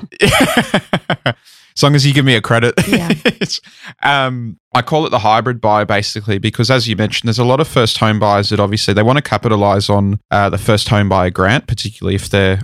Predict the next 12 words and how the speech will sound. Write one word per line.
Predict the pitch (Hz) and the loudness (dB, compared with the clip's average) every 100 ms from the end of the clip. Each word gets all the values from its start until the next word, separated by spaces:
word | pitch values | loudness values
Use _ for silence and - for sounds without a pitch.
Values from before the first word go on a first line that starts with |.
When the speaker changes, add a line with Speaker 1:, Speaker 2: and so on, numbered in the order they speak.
| - | -4
Speaker 1:
within | 101 - 101 92 | -4 0 0 2
that | 92 - - | 0 -2 -2
threshold, | 107 104 - 117 190 - - - | 0 0 0 0 0 -6 -12 -2
uh, | 98 92 | -2 0
Speaker 2:
Yes. | 202 | 0
Speaker 1:
to, | 101 95 92 | 2 2 -2
to | - 107 | -2 -2
get | 95 - | -2 -2
the | |
stamp | 101 - 92 - | -4 0 0 0
duty | - 95 | -2 0
exemption. | 95 92 104 - 139 160 | -2 0 -2 0 -2 -2